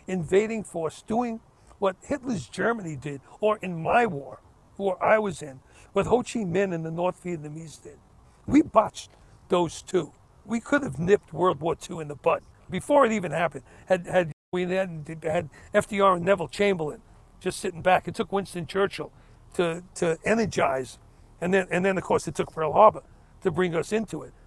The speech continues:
But what about now, okay? But, but no matter what we do, can a divided nation pursue a common cause unless it's an enemy at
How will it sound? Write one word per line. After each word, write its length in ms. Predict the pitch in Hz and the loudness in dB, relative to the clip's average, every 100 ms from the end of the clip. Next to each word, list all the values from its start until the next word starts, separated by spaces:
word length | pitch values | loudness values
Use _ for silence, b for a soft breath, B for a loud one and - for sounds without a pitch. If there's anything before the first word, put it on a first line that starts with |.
| - | -4
But 140 | 208 - - - - - - | -4 -6 -20 -20 -20 -12 -2
what 100 | 330 | 4
about 220 | 359 247 | 4 4
now, 380 | 196 147 - - _ 175 | 2 0 -4 -16 _ -10
okay? 380 | - 196 226 - - - - - _ - | 0 2 2 -2 -20 -20 -20 -20 _ -4
But, 180 | 240 202 | -4 -2
but 140 | 202 - 240 | -10 -10 -2
no 160 | 254 | 2
matter 260 | 254 330 330 | 4 4 4
what 380 | 175 147 302 - - - - - - - | 0 2 4 2 -6 -20 -20 -20 -18 -6
we 200 | 208 165 | -4 -2
do, 400 | 190 190 135 143 - - - - - - | 2 2 0 -12 -20 -20 -20 -20 -20 -20
can 240 | - 220 220 | -6 -2 -2
a 80 | |
divided 600 | 175 175 - 196 240 240 151 | -2 -4 -4 -6 -6 -8 -8
nation 500 | 156 175 - 170 165 b b - | -6 -6 -6 -8 -8 b b -8
pursue 340 | 175 - 214 | -6 -2 -4
a 60 | 170 | -4
common 340 | - 202 190 | -2 -2 -2
cause 400 | - 180 185 - | -4 -4 -2 -4
unless 400 | 160 180 185 - b b b | -2 0 0 -4 b b b
it's 160 | 180 196 | -6 -4
an 120 | 180 | -2
enemy 300 | 180 180 | -2 -2
at 100 | 175 | -4